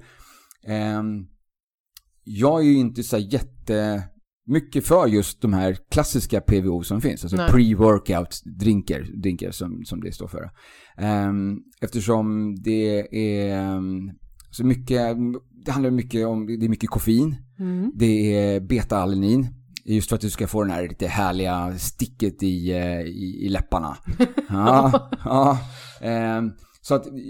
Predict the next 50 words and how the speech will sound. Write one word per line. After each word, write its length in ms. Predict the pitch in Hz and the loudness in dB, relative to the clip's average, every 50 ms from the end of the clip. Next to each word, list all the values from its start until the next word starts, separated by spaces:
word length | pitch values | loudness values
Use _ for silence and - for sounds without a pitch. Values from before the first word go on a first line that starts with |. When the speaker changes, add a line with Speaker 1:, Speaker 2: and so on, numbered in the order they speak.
| 113 - 98 190 | -12 -14 -12 -8
Speaker 2:
Det 80 | 185 208 | -4 0
är 40 | |
ju 40 | 214 | 2
alltid 300 | 196 170 170 160 - 233 | 2 2 2 0 -2 0
härligt, 280 | 202 180 147 151 170 - | 2 2 2 2 0 -2
det 60 | 190 | 0
vet 140 | 185 175 - | 0 0 0
ju 40 | 160 | 0
alla, 360 | 165 165 170 160 165 165 175 | 0 2 2 0 0 0 -2
när 80 | 180 185 | 0 0
det 60 | 175 | 0
sticker 500 | - - - 220 185 - _ - 175 156 | 0 0 0 0 0 -2 _ -6 -4 -4
i 60 | 156 | -2
läpparna. 520 | 160 170 165 - - - 190 165 151 143 - _ | -2 -4 -4 -6 -4 -2 -2 -2 -2 -4 -6 _
Speaker 1:
Ja. 280 | - 131 135 147 147 131 127 - - - | 0 4 6 6 6 6 4 0 2 4
Speaker 2:
<laughs> 1500 | - - 285 - - - - - - - - - - _ _ _ - - 330 - - - _ - - - - _ _ - | 4 4 4 4 -2 -2 -2 -6 -6 -8 -18 -20 -20 _ _ _ -12 -10 -10 -10 -12 -20 _ -20 -20 -20 -20 _ _ 2
Speaker 1:
Men 140 | 147 170 170 | 4 6 6
alltså 240 | 165 160 - - | 6 6 4 4
egentligen, 440 | 165 156 151 165 175 175 - 175 160 | 4 4 4 4 2 2 0 0 0
jag 80 | 151 143 | 0 0
vet 140 | 175 - - | -2 -2 -2
inte 160 | 170 143 151 | -2 -4 -4
riktigt 240 | 147 139 139 127 143 | -4 -2 0 2 2
hur 60 | 147 | 4
mycket, 420 | 147 147 131 131 131 - 135 123 120 | 4 2 0 0 -2 -6 -6 -6 -4
vad 180 | 139 143 139 127 | -2 -4 -2 -2
som, 380 | - 151 139 135 123 127 120 | -2 0 0 0 0 -2 -2
vad 160 | 113 143 139 | 0 0 2
du 100 | 139 139 | 0 0
får 200 | 135 - 147 156 | -2 -2 -2 -2
ut 180 | 175 - - - | -2 -2 -6 -10
utav 280 | 110 - 170 156 127 113 | -4 -2 -2 0 0 -2
en 120 | 101 95 | -2 -2
P 160 | 95 95 85 | -2 -4 -4
V 100 | 73 73 | -4 -6
O 140 | 69 65 64 | -6 -6 -8
egentligen. 360 | 58 50 - - - 52 - - - | -10 -10 -12 -12 -12 -12 -12 -12 -12
Speaker 2:
Va? 60 | - - 98 | -6 -2 0
Speaker 1:
Annat, 200 | 98 98 - - - - - 71 - | 2 2 0 0 -4 -12 -16 -12 -10
liksom 320 | 107 - 113 101 92 92 | -6 -2 -2 -2 -2 -4
så. 220 | 95 - 87 62 - | -6 -6 -8 -8 -6
Så 120 | - - | -2 -2
att 120 | 123 120 - - - - - _ _ _ | -2 -2 -2 -10 -20 -20 -20 _ _ _
jag, 540 | _ - 113 107 113 135 156 190 185 160 131 117 90 113 107 90 - _ _ _ _ _ - - - | _ -12 -4 0 2 4 4 4 2 2 -2 -6 -10 -12 -14 -16 -18 _ _ _ _ _ -20 -20 -14
självklart, 400 | - - - 95 - - 120 92 | -6 -2 -2 -2 0 0 0 4
jag 140 | 113 131 135 | 4 4 4
dricker 340 | 147 151 135 - - - 117 | 4 4 4 2 2 4 6
ju 180 | 110 101 101 92 | 6 6 6 4
liksom 380 | 92 90 - - 92 92 95 | 2 0 0 0 0 0 2
någonting 420 | 95 87 87 - 90 78 76 78 | 0 0 0 0 -2 -2 -2 -4